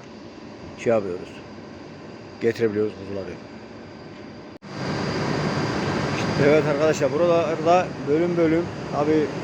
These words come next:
şu anda herhalde kesimde sıra yok. Mesela böyle bir sıra olduğu zaman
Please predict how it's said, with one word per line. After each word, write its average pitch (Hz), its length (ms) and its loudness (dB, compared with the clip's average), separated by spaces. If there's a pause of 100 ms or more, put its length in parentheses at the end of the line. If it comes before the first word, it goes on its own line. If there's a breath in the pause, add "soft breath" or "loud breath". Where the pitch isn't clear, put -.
(380)
şu 147 100 6
anda 147 320 4 (2000)
herhalde 120 240 4 (140)
kesimde 143 360 2
sıra 143 260 6
yok. 147 140 6 (920)
Mesela 120 260 -2
böyle 139 300 6
bir 135 40 4
sıra 147 220 2
olduğu 151 280 6
zaman 143 260 4